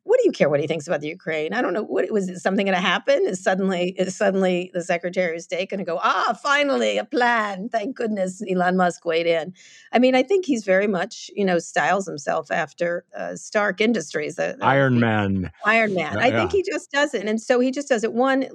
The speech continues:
Speaker 1: I, I think he's doing it as a distraction 'cause he, he, the man loves attention.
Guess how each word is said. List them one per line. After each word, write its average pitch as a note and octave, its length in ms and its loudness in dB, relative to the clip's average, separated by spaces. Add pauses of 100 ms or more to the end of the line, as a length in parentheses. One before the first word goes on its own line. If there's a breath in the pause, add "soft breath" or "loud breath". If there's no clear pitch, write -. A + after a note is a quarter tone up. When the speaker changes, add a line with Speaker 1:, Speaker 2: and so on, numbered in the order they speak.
(140)
Speaker 1:
I, - 120 -6 (120)
I B3+ 240 4
think G3+ 160 2
he's F3+ 140 -2
doing E3 180 -2
it D#3+ 60 -6
as C#3+ 120 -4
a C#3+ 40 -10
distraction E3+ 720 -2
'cause F#3 100 -6
he, F3+ 160 -4
he, A#3 200 -2 (420 loud breath)
the B3+ 120 0
man C#4+ 300 6
loves G3 240 4
attention. A#2+ 560 -6